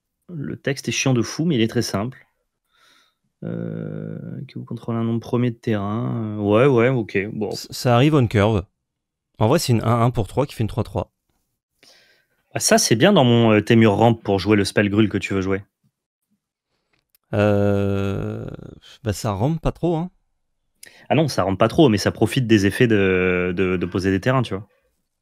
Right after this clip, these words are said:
Speaker 2: Ouais. Le truc, c'est que tu fais une bête légendaire, euh.
Speaker 1: Ouais. Non, mais c'est pas, c'est pas très, très bien, euh, Zimone, je pense. C'est un peu.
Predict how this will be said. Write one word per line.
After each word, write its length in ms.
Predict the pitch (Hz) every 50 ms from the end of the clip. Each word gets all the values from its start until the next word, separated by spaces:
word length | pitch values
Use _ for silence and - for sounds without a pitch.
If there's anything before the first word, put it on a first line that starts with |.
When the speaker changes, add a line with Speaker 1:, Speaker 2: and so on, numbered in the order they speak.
| -
Speaker 2:
Ouais. 220 | 104 98 92 90 - _ _ _ _ -
Le 60 | - -
truc, 160 | - 156 -
c'est 100 | - 127
que 60 | -
tu 80 | - 104
fais 120 | 104 113
une 180 | 107 104 101 95
bête 180 | 107 104 -
légendaire, 520 | - 107 95 104 104 98 98 107 110 107 95
euh. 280 | 90 90 90 90 90 98 98 _ _ _ _ _ _ _ _ _ _ _ - - -
Speaker 1:
Ouais. 240 | - 95 95 - _ _ _ _ - - - -
Non, 80 | 127
mais 80 | 127 123
c'est 120 | - -
pas, 180 | - 120 117 120
c'est 140 | - - 92
pas 200 | - 101 98 95
très, 140 | - - 101
très 140 | - - 98
bien, 240 | 101 107 104 101 95
euh, 160 | 92 92 90
Zimone, 360 | 85 92 92 95 92 92 90
je 60 | 92 -
pense. 180 | - 110 - -
C'est 60 | 92
un 60 | 87
peu. 180 | 87 - 92